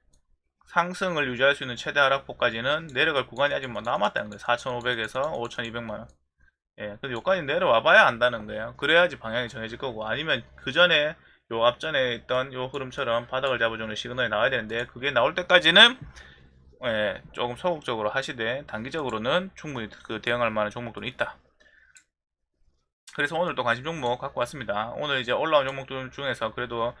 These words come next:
어, 리스크가 제일 강한 흐름을 보여줬고 현재도 잘 버티고 있다는 거죠. 그래서 첫 번째 종목을 오늘 한 종목만 이렇게 하겠습니다. 많은 종목이 눈에 들어오진 않습니다. 나머지는. 자, 리스크.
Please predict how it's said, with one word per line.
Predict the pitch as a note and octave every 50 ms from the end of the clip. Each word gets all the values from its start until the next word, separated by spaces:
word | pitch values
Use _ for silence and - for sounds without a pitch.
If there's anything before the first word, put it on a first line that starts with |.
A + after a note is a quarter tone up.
| - - - - - - _ _
어, | - G#2 G#2+ G#2+ G#2 G#2 G2 - B2+
리스크가 | C#3 F3 F#3 G3+ - - B2+ A#2 A2
제일 | - - A#2 A#2+ B2+ B2+
강한 | - A#2+ A2+ A2+ A#2+ B2
흐름을 | C#3 C#3+ D3+ C#3+ A2+
보여줬고 | - A2 G#2+ G#2+ A2+ - - A2+ A#2
현재도 | C#3 C#3 C3+ C3+ A#2+ A2
잘 | - A2+ G#2+ G#2+
버티고 | A#2 B2 - - - B2 A2+
있다는 | A2 - A#2 A2 G#2+ G#2
거죠. | G2+ G2 G2 F#2+ A2 B2 C3+ -
그래서 | A#2+ A2 - A#2+ A#2 B2
첫 | B2 - C3+ -
번째 | E3 D#3 C#3
종목을 | B2 C3 C3+ C3 A#2 A#2 A#2 A#2+ C3+ - - - - - - _ _ _
오늘 | - D#3+ D#3 D3
한 | C#3+ - D#3+
종목만 | E3 G#3+ A#3+ G#3+ F3 C3 A#2 A2+ A2+
이렇게 | A2 G#2+ G#2 -
하겠습니다. | - A2 G#2 - - C3+ B2+ A2 G2+ G2+ G#2 A2 B2 C3 B2 -
많은 | - A2 C3 C3+
종목이 | C#3 C3 B2 A#2 A2 G#2 A2 A2+ A#2+ B2+
눈에 | B2+ A#2+ B2 B2 A#2 G#2
들어오진 | - A2+ A2+ A2+ A#2 G#2+
않습니다. | G#2 G2+ - A#2+ A#2+ A2+ - G2+
나머지는. | G2+ G#2 - - - B2 A#2 A2+ G#2 G2+ G2+ G#2+ B2 B2+ - - - - - - - - - - - - _ _ - - - - - - - - - - - - - _ _ _ _ _ _ _ _ _
자, | - D#3 C#3 - - - - - - -
리스크. | - D3 F3+ - D#3+ - - - A#2+ A#2 B2 C3+ D3+ E3